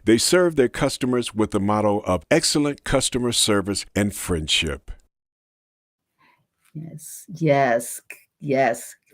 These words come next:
Speaker 2: Praise God for our sponsorers of the Lotus Flower Podcast.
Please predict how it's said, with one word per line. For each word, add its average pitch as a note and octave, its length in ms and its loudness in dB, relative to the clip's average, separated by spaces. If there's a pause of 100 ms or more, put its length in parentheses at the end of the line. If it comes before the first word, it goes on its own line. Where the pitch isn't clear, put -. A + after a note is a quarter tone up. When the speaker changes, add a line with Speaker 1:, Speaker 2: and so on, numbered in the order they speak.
(140)
Speaker 2:
Praise D#3+ 440 0
God C3+ 520 2
for - 280 -6
our B2 400 2
sponsorers C#3+ 1400 -2 (420)
of C#3+ 200 -2
the B2 120 -2
Lotus C3 800 0
Flower B2 580 2
Podcast. A#2 1040 -2